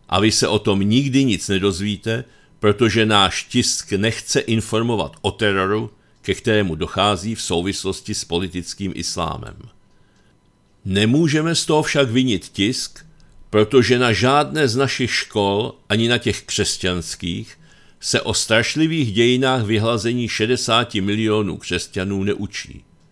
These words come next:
Žádná škola neučí o vyvraždění deseti milionů buddhistů, osmdesáti milionů hinduistů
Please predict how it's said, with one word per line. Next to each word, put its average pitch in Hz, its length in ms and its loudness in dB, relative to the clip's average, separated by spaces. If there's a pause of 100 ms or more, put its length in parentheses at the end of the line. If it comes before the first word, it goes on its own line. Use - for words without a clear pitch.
(800)
Žádná 120 460 4
škola 131 300 4
neučí 131 600 0
o 104 140 -2
vyvraždění 113 680 0
deseti 110 540 0
milionů 113 500 0
buddhistů, 101 840 -6 (580)
osmdesáti 107 840 0
milionů 95 540 0
hinduistů 104 1000 -4